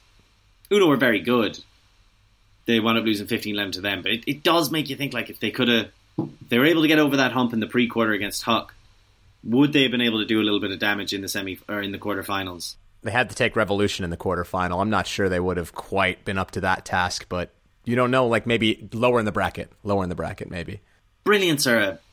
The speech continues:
Speaker 1: very athletic team, and that was Revolution's whole thing, and I don't think Brilliance rattle at all. Like,
Speaker 2: <laughs>
Speaker 1: teams would go down to Revolution and they'd be, they just feel like they didn't know how to run their way back into the game, but that's,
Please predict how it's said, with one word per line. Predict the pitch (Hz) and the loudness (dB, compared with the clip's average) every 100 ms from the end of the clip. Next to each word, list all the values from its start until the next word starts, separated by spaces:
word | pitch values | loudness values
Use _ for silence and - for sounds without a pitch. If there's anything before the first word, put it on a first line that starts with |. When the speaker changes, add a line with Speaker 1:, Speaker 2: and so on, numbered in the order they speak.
| _ - | _ -12
Speaker 1:
very | 151 196 160 135 | 0 2 4 2
athletic | 113 - 110 104 - | 0 -2 -2 -2 -2
team, | 120 107 92 | 0 0 0
and | 117 | -2
that | 123 | -2
was | 131 | 0
Revolution's | 123 113 113 - 101 | 0 2 2 0 -6
whole | 101 95 | -6 -6
thing, | - 107 95 90 | -4 -2 -2 -6
and | 85 78 _ _ _ _ _ _ _ - | -12 -16 _ _ _ _ _ _ _ -2
I | |
don't | 120 147 | 0 2
think | 156 139 | 2 2
Brilliance | 139 135 110 - - - | 2 2 0 -4 -10 -12
rattle | 101 110 135 160 160 - _ _ _ - | -4 0 0 0 -8 -12 _ _ _ -4
at | 110 | 2
all. | 123 156 156 - - | 4 4 0 -6 -2
Like, | 107 180 139 | 0 0 2
Speaker 2:
<laughs> | |
Speaker 1:
teams | 147 147 127 | 4 4 4
would | 113 | 2
go | 120 | 2
down | 117 123 131 120 | 4 4 4 2
to | 117 | 2
Revolution | 113 107 104 110 117 110 98 | 2 2 2 2 2 0 -4
and | 95 | -6
they'd | 98 | -6
be, | 95 98 92 90 _ _ - _ _ _ _ | -6 -4 -4 -6 _ _ -20 _ _ _ _
they | - | -4
just | 110 113 | -2 0
feel | 131 117 | 2 2
like | 110 | 2
they | 110 | 0
didn't | 113 | 0
know | |
how | 107 | 0
to | 104 | -2
run | 98 113 110 | 2 2 2
their | 104 | 0
way | 104 | 0
back | 101 95 - | 2 0 -2
into | 98 90 | -8 -8
the | |
game, | 90 143 135 92 | -2 2 2 0
but | - | -4
that's, | 113 - | -6 -6